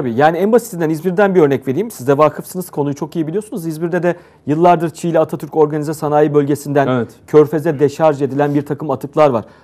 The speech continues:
Speaker 1: Aslında
Speaker 2: Evet.
Speaker 1: o sanayi tesislerinin hepsinin, e, atık su arıtma tesisleri var ama ne yazık ki maliyetleri kendilerine yüksek geldiği için onları çalıştırmıyorlar ve ne olacak? Ama benden sonrası tufan mantığıyla
Speaker 2: Evet.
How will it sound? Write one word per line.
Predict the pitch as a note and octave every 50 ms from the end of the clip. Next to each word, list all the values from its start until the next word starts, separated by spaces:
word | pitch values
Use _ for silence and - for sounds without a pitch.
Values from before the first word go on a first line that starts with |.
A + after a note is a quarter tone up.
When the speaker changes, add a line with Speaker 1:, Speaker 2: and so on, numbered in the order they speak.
| _ _
Speaker 1:
Aslında | - C3 C3+ A#2+ A#2+
Speaker 2:
Evet. | - E3
Speaker 1:
o | E3+
sanayi | E3 - E3 E3 E3 E3 D#3+
tesislerinin | - E3 D#3+ - - E3 D#3 C#3+
hepsinin, | D#3+ F#3 - - - E3 D3 D3+ - - _ _ _ _ _ -
e, | C3 C3 C3 B2+ B2 B2 B2+ B2 B2 - -
atık | C#3+ C#3 - F#3 -
su | - - C#3
arıtma | C#3+ C#3+ D3+ D3+ - E3+
tesisleri | - F3 E3 D3+ - D#3+ - G3 F#3 G3+
var | A3+ A3+
ama | G3 D3+ C3
ne | C3+ F3
yazık | G3 F#3+ E3 D#3+ -
ki | E3+
maliyetleri | D3 C#3 C#3+ D3 D#3 D#3+ E3+ E3 E3+ - F3+ F#3+
kendilerine | - - F3 D#3 D3 D#3 D#3 D3+
yüksek | D3+ C#3+ - - E3+ -
geldiği | - D#3+ D3+ D#3 F#3 F4
için | D4+ - - C3 A2+ - _ _ _ _
onları | - B3 G#3+ E3+ C#3+ -
çalıştırmıyorlar | - F#3+ G3 F#3+ - - A#3+ G#3 F#3+ F3 G3 A3+ A#3 G#3
ve | G3 G3 - - _ _ _ _ _ _
ne | - C#4+
olacak? | B3+ G3 D3+ B2 F#3+ G#3+ G#3 -
Ama | - F#3+ G3 F#3+ E3+ D3 F3 E3 C#3+ A#2 A2+ F#3
benden | A3 G#3 G3+ G3+ G3+
sonrası | F3 - G3 F#3+ F3+ - -
tufan | E3+ - G3 F#3 - G3 F3+
mantığıyla | D#3+ C#3 C3+ C3 - - D3+ C#3
Speaker 2:
Evet. | C3 G#3 G#3